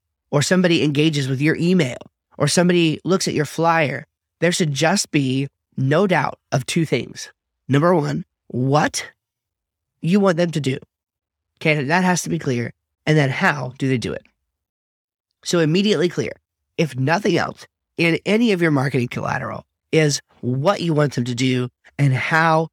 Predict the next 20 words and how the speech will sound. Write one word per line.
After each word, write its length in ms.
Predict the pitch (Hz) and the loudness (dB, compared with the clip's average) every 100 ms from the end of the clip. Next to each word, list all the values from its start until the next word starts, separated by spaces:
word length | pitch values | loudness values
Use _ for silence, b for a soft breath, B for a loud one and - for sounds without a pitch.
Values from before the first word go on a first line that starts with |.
| _ - | _ -4
you 160 | 139 | -2
want 220 | 131 135 | -2 -4
them 380 | - 135 123 131 - - | -2 -2 -2 -4 -10 -12
to 420 | - 139 117 113 - _ _ - | -2 0 0 -4 -12 _ _ -10
do 200 | 120 123 | -2 -2
it. 80 | - - _ B | -2 -12 _ B
Now, 100 | 180 | 0
there 160 | 202 240 | 2 2
are 40 | |
some 180 | 214 190 | 0 0
additional 360 | 185 240 359 196 | 0 0 -2 -2
things 280 | 175 165 | -2 -2
that 60 | 160 | -4
you 80 | 139 | -6
can 120 | 143 | -4
do 320 | 127 107 110 - - | 0 0 0 -6 -6
to 80 | 160 | 0
actually 260 | 147 - 156 | 0 0 -2
pad 340 | 160 156 151 | 2 2 0
that. 240 | - - | -4 -8